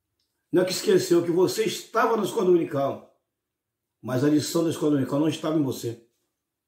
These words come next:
Então é importante, quando a pessoa vier, a pessoa trazer o seu material didático, que é a sua revista. Se ele quiser trazer um caderno,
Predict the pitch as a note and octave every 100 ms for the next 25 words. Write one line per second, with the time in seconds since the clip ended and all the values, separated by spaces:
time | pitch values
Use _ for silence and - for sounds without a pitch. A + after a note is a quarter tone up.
0 | _ _ _ _ _ _ - D3+ D#3 F3+
1 | D3 - F3 E3 D3+ B2 A#2+ C3+ A2 A2+
2 | C3+ - _ _ - B2 B2+ C#3+ C#3+ -
3 | - _ _ _ _ - F3 C#3 - F3+
4 | F#3+ E3+ D#3 C#3 C#3+ C3 A#2 G#2+ A2+ G#2+
5 | C#3 - A#2+ A2+ C#3+ E3 B2 D#3+ - E3+
6 | - _ _ _ _ _ _ _ _ _
7 | _ _ _ _ - D#3 E3 C3 E3 D#3+
8 | B2 D3 C3+ C3+ F#2+ B2+ C#3+ G#2+ F#2+